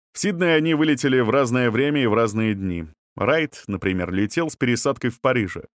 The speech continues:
а Фуре отправили чартерным рейсом через Турцию и оаэ.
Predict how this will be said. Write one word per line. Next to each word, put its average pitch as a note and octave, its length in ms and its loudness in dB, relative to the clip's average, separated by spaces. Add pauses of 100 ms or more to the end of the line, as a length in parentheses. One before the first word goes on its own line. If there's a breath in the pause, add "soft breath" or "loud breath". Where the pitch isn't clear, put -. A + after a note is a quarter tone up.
(240)
а G2+ 120 0
Фуре F#3 240 0
отправили D3 480 0
чартерным B2 640 0
рейсом C#3+ 400 0
через A2 280 -2
Турцию C3 480 -2
и A2 160 0
оаэ. G2 560 0